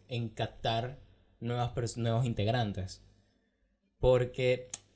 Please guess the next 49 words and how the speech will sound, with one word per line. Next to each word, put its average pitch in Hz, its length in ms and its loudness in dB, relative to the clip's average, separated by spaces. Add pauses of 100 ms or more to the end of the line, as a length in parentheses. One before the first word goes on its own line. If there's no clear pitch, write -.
(500)
hay 120 160 -2
veces 151 240 2
que 170 100 -4
ni 147 80 -2
siquiera 135 320 -2
te 156 80 0
explican 135 340 6
de 127 100 8
qué 123 100 6
tratan, 127 600 8
no 113 160 2
te, 120 160 2
no 113 160 2
te 117 100 6
dan 117 200 6
muy 123 320 8
a 120 120 6
claro 117 280 8
la 110 120 6
visión 127 440 2
y 127 40 -4
todo 127 220 2
eso, 135 380 -4
y 127 260 -4
en 127 260 -6
vez 131 180 -4
de 170 120 2
darte 113 580 0
la 107 160 0
herramienta 110 380 0
para 98 200 -2
que 101 100 -2
tú - 120 -6
estés - 320 -4 (340)
claro 123 540 2 (460)
de 101 160 -4
qué - 120 2
es - 20 4
lo 139 100 2
que - 80 0
estás 120 200 0
ofreciendo, 123 580 -2
te 123 100 -2
incitan 120 520 -2
a, 104 180 -8
a 110 100 -6
invitar 110 380 -4
más 139 160 -4
personas 147 500 -2